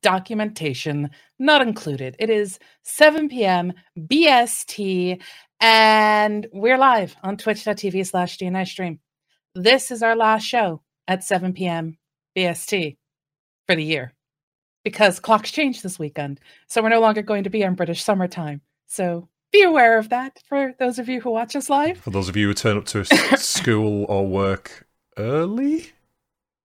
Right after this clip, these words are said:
Speaker 2: Do the
Speaker 1: Yes.
Speaker 2: clocks go back?
Speaker 1: The clocks fall back in the fall and they spring forward in the spring.
Speaker 2: Nine
Speaker 1: And
Speaker 2: o'clock.
Speaker 1: what this means that the clocks are going to go back an hour, which means,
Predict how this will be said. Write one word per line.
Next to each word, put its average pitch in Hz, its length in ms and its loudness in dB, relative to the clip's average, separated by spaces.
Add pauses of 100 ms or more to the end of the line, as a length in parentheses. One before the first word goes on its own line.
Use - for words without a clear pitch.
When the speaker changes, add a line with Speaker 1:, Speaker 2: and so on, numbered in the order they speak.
(240)
Speaker 2:
Do 147 80 -4
the 143 60 2
Speaker 1:
Yes. 175 180 6
Speaker 2:
clocks - 160 -10
go 165 260 0 (220)
back? - 340 -10 (180)
Speaker 1:
The 226 80 2
clocks 247 380 4
fall 269 280 4
back 247 520 2 (160)
in 208 100 0
the 226 80 2
fall 196 300 4
and 190 160 -4
they 196 80 -4
spring 196 340 -8
forward 214 540 -6
in 190 100 -6
the 202 60 -6
spring. 190 460 -6 (120)
Speaker 2:
Nine 104 320 -14
Speaker 1:
And 196 220 -2
Speaker 2:
o'clock. - 160 -20
Speaker 1:
what 202 100 -6
this 247 240 -4
means 214 300 -4
that 208 160 -8
the 196 80 -14
clocks 214 400 4
are 208 40 -12
going 185 220 -4
to 180 60 -6
go 180 100 -2
back 254 320 0
an 196 160 -4
hour, 165 440 -8 (280)
which 196 240 -8
means, 196 460 -6